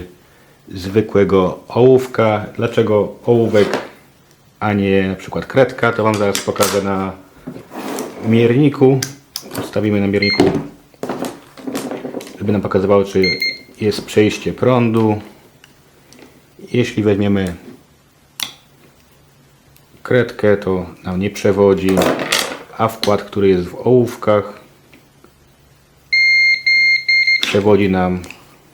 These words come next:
prąd, dlatego wybieramy do naprawy pilota akurat ołówek, a nie kredkę. To oczywiście wiadomo, żeby pilota naprawić, musimy go najpierw go rozebrać. Postaram się go w miarę szybko rozebrać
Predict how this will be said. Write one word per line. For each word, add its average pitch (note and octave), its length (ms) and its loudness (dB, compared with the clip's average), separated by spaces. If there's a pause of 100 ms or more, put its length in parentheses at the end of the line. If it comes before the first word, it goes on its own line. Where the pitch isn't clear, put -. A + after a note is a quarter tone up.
prąd, A2+ 320 0
dlatego G#2 400 2
wybieramy G2 480 2 (600)
do A2+ 60 -2
naprawy G#2+ 400 4
pilota F#2+ 600 0
akurat F2+ 500 -4 (680)
ołówek, A#2+ 720 4 (320)
a G#2+ 160 -2
nie F#2 160 0
kredkę. G2 480 0 (1080)
To - 120 0
oczywiście B2+ 400 2
wiadomo, G#2+ 380 2 (340)
żeby G#2 340 2 (540)
pilota G#2+ 300 0
naprawić, G2+ 260 0
musimy G2+ 180 -4
go G2 60 0
najpierw F#2 200 0
go F#2 300 -2
rozebrać. A2 540 0
Postaram G2 400 -6
się - 120 -8
go F#2 120 0
w F2+ 100 -6
miarę F#2 180 0
szybko - 300 -8
rozebrać G2+ 560 2